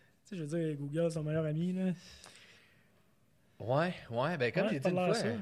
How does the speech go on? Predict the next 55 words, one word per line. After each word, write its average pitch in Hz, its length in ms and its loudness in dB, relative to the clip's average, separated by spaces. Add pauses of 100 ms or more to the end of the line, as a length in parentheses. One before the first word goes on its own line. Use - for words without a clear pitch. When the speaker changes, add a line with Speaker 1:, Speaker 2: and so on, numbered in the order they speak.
(120)
Speaker 2:
un 117 160 -4
bon 185 160 2
développeur, 151 400 -2
c'est - 80 -16
quelqu'un 123 220 -8
qui - 80 -12
sait 107 80 -6
juste 107 120 -8
bien 104 160 -4
googler, 95 320 -8
là. - 80 -14 (160)
Speaker 1:
Ouais. - 60 -18 (400)
Speaker 2:
Genre, 85 440 -6
euh, - 300 -14
moi, 135 160 -4
j'ai 120 80 -4
un 107 40 -4
message 117 280 -6
d'erreur, 117 400 0 (560)
je - 120 -4
le 110 40 2
lis, 110 280 -2
si - 140 -12
je - 80 -12
comprends 104 220 -4
pas 117 140 -4
tout - 80 -10
de - 40 -12
suite, - 460 -8 (120)
je - 80 -18
pogne 113 200 -6
ça, 135 220 -8
je 110 40 -8
m'en 90 160 -8
vais 95 80 -6
sur 101 160 -14
Google, 98 360 -6
Speaker 1:
Mm. 117 60 -10
Speaker 2:
je - 60 -16
cherche, 113 360 -10
ou, 98 200 -8
euh, 92 160 -6
genre, 92 220 -6
même 135 160 -6
des 101 100 -8
fois, 117 160 -8
de - 60 -18
Python, - 340 -8
là, 98 80 -8
ça - 120 -16
fait 120 60 -8
longtemps 135 200 -2
que 131 60 -6
je - 60 -12
tra-, - 100 -16